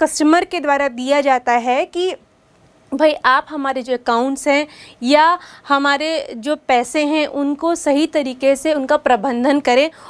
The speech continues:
उनको कहाँ लगाया जाए या उनका कहाँ निवेश किया जाए ये आप देखें। तो as a agent वो यहाँ पे भी काम करती हैं, साथ ही साथ वो रुपए भेजने का भी काम करती हैं। अगर, अ, कहीं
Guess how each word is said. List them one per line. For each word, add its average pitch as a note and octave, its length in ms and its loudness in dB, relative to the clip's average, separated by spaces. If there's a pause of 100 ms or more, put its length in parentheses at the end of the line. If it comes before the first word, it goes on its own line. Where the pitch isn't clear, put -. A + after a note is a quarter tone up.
उनको E4 200 -2
कहाँ D#4+ 420 2
लगाया C#4 460 2
जाए C#4 300 0 (400)
या D4+ 180 2
उनका D#4 160 -2
कहाँ D#4+ 380 -2
निवेश E4 480 0
किया B3+ 240 -2
जाए C4 260 2 (320)
ये C#4+ 160 0
आप F#3+ 200 -4
देखें। G3 380 -6
तो F4 280 -2 (340)
as C4+ 200 4
a F#4+ 180 2
agent C4+ 400 0
वो C4+ 120 0
यहाँ A#3 340 -2
पे C4+ 80 0
भी C4+ 120 -2
काम D4+ 280 0
करती D4+ 320 -2
हैं, D#4 240 0 (340)
साथ D4+ 420 4
ही F4 160 2
साथ F4 360 4
वो E4+ 220 0
रुपए D#4 360 0
भेजने C4+ 420 -6
का B3 140 -6
भी A3+ 140 -8
काम A#3 280 -4
करती A3 280 -4
हैं। A3+ 80 -4
अगर, C4 300 2
अ, F4+ 60 -4 (460)
कहीं C#4 760 0